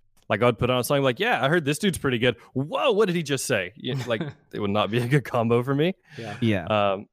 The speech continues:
Speaker 1: so I would just typically just choose the stuff that I'm familiar with or listen to a playlist built by someone I trust. Um, like, there's a Christian hip hop playlist built by another youth pastor that he uses during his services,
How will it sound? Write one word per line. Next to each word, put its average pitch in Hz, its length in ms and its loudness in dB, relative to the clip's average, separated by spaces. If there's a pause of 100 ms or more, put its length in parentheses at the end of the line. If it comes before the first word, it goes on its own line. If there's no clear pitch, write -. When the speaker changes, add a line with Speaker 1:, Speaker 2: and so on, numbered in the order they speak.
(160)
Speaker 1:
so 131 220 0
I 127 140 2
would 135 120 2
just 110 160 -8
typically 117 320 2
just 101 160 -6
choose 113 200 2
the 101 80 -4
stuff 110 260 2
that 101 80 2
I'm 92 140 -2
familiar 104 440 0
with 110 300 2
or 95 240 2
listen 95 240 -2
to 98 60 2
a 90 60 0
playlist 101 440 0
built 101 200 0
by 92 100 0
someone 95 220 0
I 85 80 2
trust. - 440 0 (400)
Um, 95 220 0
like, 101 220 -2
there's 110 200 4
a 104 60 -2
Christian 127 280 0
hip 120 140 0
hop 120 140 0
playlist 117 460 0
built - 200 0
by 104 180 2
another 104 260 2
youth 98 220 -2
pastor 147 380 0
that 117 120 0
he 104 60 0
uses 107 240 -2
during 104 180 2
his 101 120 0
services, 123 520 0